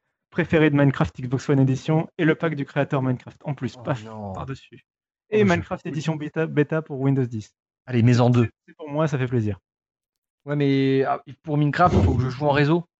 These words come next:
Speaker 1: Ah oui, c'est vrai, oui. Bon, alors là, mais, mais, moi, ça, c'est pour toutes les packs, normalement, de Xbox, ils le font tout le temps. C'est, c'est, tu connais le principe de la première dose qui est gratuite ? <laughs> Bon, bah là, il y a quatorze jours d'essai, de, de, d'offert, euh,
Speaker 2: Lamentable,
Speaker 1: pour le Xbox,
Speaker 2: quatorze jours.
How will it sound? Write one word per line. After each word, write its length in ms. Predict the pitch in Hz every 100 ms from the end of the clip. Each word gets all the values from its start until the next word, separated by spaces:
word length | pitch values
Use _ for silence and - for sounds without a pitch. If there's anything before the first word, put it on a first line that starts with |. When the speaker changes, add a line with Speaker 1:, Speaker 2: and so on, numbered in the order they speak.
| _ _ _ _ _ _ _ _ _ _ 151
Speaker 1:
Ah 160 | 156
oui, 200 | 160 160
c'est 120 | 135
vrai, 260 | 131 123 110
oui. 260 | 113 123 110
Bon, 100 | 113
alors 240 | 113 117
là, 160 | 131 120
mais, 140 | 120
mais, 180 | 123 127
moi, 160 | 131
ça, 100 | 127
c'est 140 | 139 139
pour 160 | 127
toutes 160 | 117 131
les 80 | 127
packs, 240 | 135 131
normalement, 340 | 123 117 123 123
de 140 | 117
Xbox, 320 | 117 127 127
ils 60 | 123
le 80 | 113
font 140 | 120
tout 80 | 120
le 60 | 107
temps. 160 | 135
C'est, 180 | - 113
c'est, 180 | - 117 _ _ _ _
tu 140 | - 131
connais 180 | 165 185
le 60 |
principe 280 | - 143 165
de 80 | 135
la 100 | 123
première 340 | - 143 139
dose 180 | 131 143
qui 80 | 139
est 40 |
gratuite ? 380 | 120 127 - -
<laughs> 280 | 127 - - _ _ - - - - 156
Bon, 140 | 139
bah 100 | 127
là, 100 | 147
il 40 |
y 20 | 147
a 60 |
quatorze 340 | 131 131 143 135
jours 140 | 143
d'essai, 320 | 135 123 135
de, 280 | 131 131 127 120
de, 160 | 127
d'offert, 480 | 120 127 - 135 131
euh, 140 | 120
Speaker 2:
Lamentable, 480 | 117 117 113 117 120
Speaker 1:
pour 80 | 117
le 80 | 117
Xbox, 200 | 131 131
Speaker 2:
quatorze 460 | 131 120 113 117 113
jours. 460 | 113 113 110 98